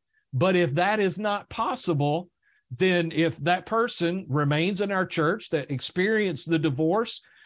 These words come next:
they're not looked down upon, they're not less than, okay? And their life can still move forward and flourish in the will, plan, and purpose of God,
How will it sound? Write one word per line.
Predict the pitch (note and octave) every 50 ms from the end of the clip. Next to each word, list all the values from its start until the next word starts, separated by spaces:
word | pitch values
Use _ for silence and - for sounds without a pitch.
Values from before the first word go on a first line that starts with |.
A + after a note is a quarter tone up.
| _ _ -
they're | F#3+ B3
not | C#4 D4 C#4 B3 F3+
looked | E3 F3+ F#3+ F#3 C#3+
down | C#3+ E3 E3+ E3+ E3 D#3+
upon, | D3 C3+ - D3 C#3 C#3+ E3 G3+ G#3
they're | F3 G3 G#3+ A3+
not | A#3 A3 A3 - -
less | E3 E3 F3+ F#3 F3 - - -
than, | - C3+ D3 C#3 C3+ C#3 D3 F3+ A3+ A#3+ - _ _ _ _ -
okay? | C3+ D3 C#3+ - E3 E3 F#3+ A#3 A#3+ C4
And | F3+ F3+ F3
their | F3 G3+ A#3 A3+
life | G#3+ G3 G3+ G3+ A3+ A3+ - -
can | - F3 D#3
still | - - - - - - C4+ C#4+ C4 G#3 C#3+ D3 E3+ F#3 F#3 - _ _ _ _ _ -
move | B2+ C#3+ D#3 F3 A3 C4+ B3
forward | - - B3 G#3+ G3 F#3 F3 E3 F3 F#3 G3+ A3+ - _ _ _ _ _ _ -
and | C3+ D#3 D#3+ C#3+ -
flourish | - - G3+ A#3+ A#3 G3 E3 D3 D3 E3 F3 - - - - - _ _
in | - F3 F3 F#3 G3+
the | F#3 F#3
will, | F3+ E3+ E3 E3+ F3+ F3
plan, | - - E3 D#3 D#3+ D#3+
and | E3 D#3 -
purpose | D#3 D3+ C3+ - D#3 C3+ - D#3+
of | D#3 C#3+ C#3+
God, | E3+ F3+ F3 D3 B2 G2+ F2+ G2